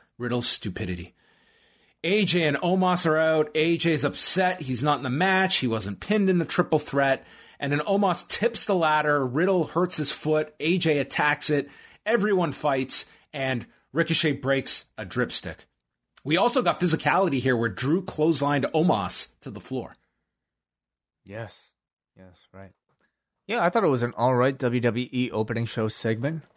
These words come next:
Speaker 2: Laid out all the participants of this Money in the Bank so far and set up this A J match that they, they were gonna do later.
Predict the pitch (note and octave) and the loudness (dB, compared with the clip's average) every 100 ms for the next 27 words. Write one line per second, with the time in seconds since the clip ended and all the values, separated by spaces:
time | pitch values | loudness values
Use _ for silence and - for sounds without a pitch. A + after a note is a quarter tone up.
0 | - A#2+ B2 A#2+ A#2+ A2 A2 G#2 A2+ A#2+ | -2 2 4 4 4 2 -2 -2 -2 -2
1 | A#2 G#2+ G#2+ G2+ G#2+ G#2+ G2+ G#2 A2 - | -2 -2 -2 -2 0 0 0 -2 -4 -2
2 | A#2 - A2+ A2+ A2+ A2+ G2 F#2 F2+ A2 | -4 0 2 2 0 -4 -6 -6 -4 -4
3 | G2 - G2 G2 F#2+ G2+ G2 F#2+ F#2+ - | -2 -4 -2 -2 0 2 2 2 0 -2
4 | F#2 - F2+ F2 G2+ G2+ - F#2 F2+ F2+ | -6 -2 0 0 -2 -8 -4 -2 -2 -4
5 | F2+ F#2+ F2+ F2+ G2 | -2 -2 0 0 -2